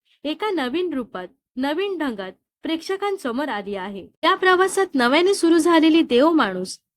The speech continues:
आणि लवकरच सुरू होणारी कमळी ही मालिका प्रेक्षकांच्या नक्कीच पसंतीस उतरेल. याशिवाय पुन्हा नव्याने सुरू होणारा चला हवा येऊ द्या हा कथाबाह्य कार्यक्रम सुद्धा प्रेक्षकांना नक्कीच आवडेल, यात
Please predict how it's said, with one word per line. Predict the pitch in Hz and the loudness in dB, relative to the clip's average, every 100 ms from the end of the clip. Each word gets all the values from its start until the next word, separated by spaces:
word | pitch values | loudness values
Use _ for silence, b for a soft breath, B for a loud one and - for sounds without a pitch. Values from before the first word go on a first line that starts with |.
| - | 0
आणि | 294 311 | 2 4
लवकरच | 226 - 330 370 - | 2 2 4 2 2
सुरू | 339 349 | 2 2
होणारी | 311 233 254 220 185 208 | 2 2 4 2 -2 -4
कमळी | - 269 285 240 185 - _ - | 2 4 4 2 -2 -14 _ 2
ही | 302 | 2
मालिका | 247 208 285 262 185 | 4 2 2 0 -2
प्रेक्षकांच्या | - 294 - 370 381 339 339 | -2 -2 0 2 2 4 2
नक्कीच | 214 208 320 - | 0 0 0 0
पसंतीस | 220 220 226 208 220 185 | -4 0 -2 -2 -4 -4
उतरेल. | 185 175 165 _ _ _ - | -4 -6 -6 _ _ _ -2
याशिवाय | 220 311 302 196 175 - _ _ - | 0 2 0 -2 -4 -12 _ _ 4
पुन्हा | 311 370 | 6 8
नव्याने | 381 330 330 339 | 6 4 4 2
सुरू | 330 311 320 | 2 4 4
होणारा | 294 214 226 208 | 4 2 0 0
चला | 208 233 226 | 0 2 2
हवा | 220 185 226 | 0 0 2
येऊ | 320 277 | 4 4
द्या | 190 175 180 _ _ - | 0 -6 -10 _ _ -2
हा | 262 | 0
कथाबाह्य | 254 233 311 320 330 | 2 2 4 6 4
कार्यक्रम | 330 330 233 254 320 | 4 2 2 2 2
सुद्धा | 320 226 180 175 - _ _ - | 2 -2 -6 -10 -14 _ _ 0
प्रेक्षकांना | 349 359 403 392 403 370 | 2 4 2 2 2 2
नक्कीच | 214 202 262 262 | 0 0 -2 0
आवडेल, | 202 180 175 180 | 0 0 -4 0
यात | 247 | 0